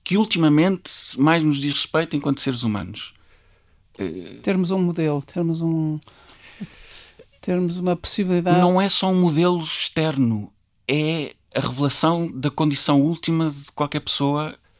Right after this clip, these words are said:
Speaker 1: que é ser habitado pelo Espírito Santo, como Jesus foi, e é isso que o faz divino. Eh, essa comunhão com o todo,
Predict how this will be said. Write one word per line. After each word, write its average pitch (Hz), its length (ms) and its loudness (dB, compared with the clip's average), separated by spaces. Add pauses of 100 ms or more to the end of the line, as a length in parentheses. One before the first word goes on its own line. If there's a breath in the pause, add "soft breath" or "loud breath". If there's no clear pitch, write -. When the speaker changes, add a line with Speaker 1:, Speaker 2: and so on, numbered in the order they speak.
(260)
Speaker 1:
que - 120 -4
é 143 40 0
ser - 180 0
habitado 139 400 0
pelo 139 140 0
Espírito 135 380 -4
Santo, 135 360 0
como 120 180 -2
Jesus 120 220 -2
foi, 131 380 -2
e 113 60 -2
é - 20 0
isso 117 160 0
que - 80 -16
o 123 40 -12
faz 120 200 -4
divino. 113 520 -4 (920 soft breath)
Eh, 110 920 -8
essa 117 200 -6
comunhão 143 680 4 (240)
com 135 160 4
o 123 60 4
todo, 139 500 2